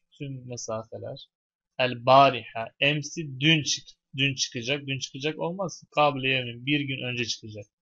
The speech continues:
Kable yevmin, bir gün önce olamaz. Bir gün önce çıktı olurdu çünkü. Sin burada olduğu neyi gösteriyor bize? Sin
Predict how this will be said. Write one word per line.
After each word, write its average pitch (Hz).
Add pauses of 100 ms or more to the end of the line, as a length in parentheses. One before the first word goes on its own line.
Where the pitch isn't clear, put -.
(920)
Kable 131
yevmin, 117
bir 139
gün 127
önce 127
olamaz. 123
Bir 123
gün 131
önce 139
çıktı -
olurdu 107
çünkü. - (120)
Sin 156
burada 127
olduğu 127
neyi 135
gösteriyor 110
bize? 120
Sin 180